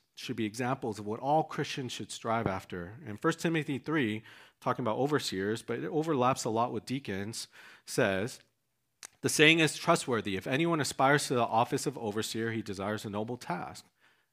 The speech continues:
Therefore, an overseer must be above reproach. That's just a catch-all umbrella term. There should be no skeletons in the closet.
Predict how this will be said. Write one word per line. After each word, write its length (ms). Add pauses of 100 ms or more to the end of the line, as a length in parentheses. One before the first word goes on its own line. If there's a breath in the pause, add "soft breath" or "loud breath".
Therefore, 360
an 60
overseer 460
must 400
be 100
above 440
reproach. 500
That's 160
just 160
a 60
catch-all 500
umbrella 440
term. 360 (180 loud breath)
There 100
should 180
be 120
no 180
skeletons 640
in 60
the 60
closet. 500